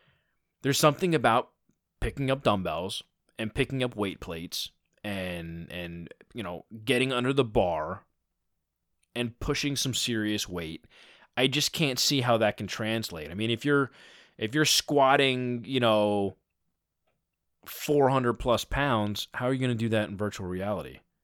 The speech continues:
Safely, where, where you can actually watch your form. And I'm sure that there's ways that they can, you know, uh,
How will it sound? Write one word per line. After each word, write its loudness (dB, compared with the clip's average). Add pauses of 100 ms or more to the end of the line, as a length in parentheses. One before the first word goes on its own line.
(140)
Safely, 4 (720)
where, 6
where 2
you 0
can -4
actually -2
watch -2
your -4
form. -6 (540)
And 4
I'm 4
sure 8
that 8
there's 4
ways 4
that 4
they 2
can, -6
you -8
know, -2 (640)
uh, -2